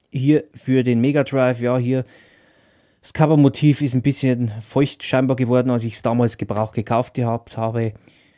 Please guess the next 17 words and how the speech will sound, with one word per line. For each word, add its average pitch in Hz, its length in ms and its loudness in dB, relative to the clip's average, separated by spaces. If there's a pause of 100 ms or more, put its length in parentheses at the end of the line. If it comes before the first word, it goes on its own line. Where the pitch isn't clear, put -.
(540)
Ist 135 100 -2
ebenfalls 135 420 4
ein 120 80 0
cooles 123 300 0
Spiel 151 460 0 (760)
zum 123 240 -8
gleichnamigen 113 680 0
Film. 170 360 -2 (600)
Gab's - 280 -6
aber 110 340 -4
auch 98 180 -8
für - 140 -10
den 101 160 -6
Super 110 300 -10
Nintendo. 95 560 -8 (1800)
Ja, - 220 -4 (480)
definitiv. 107 600 -6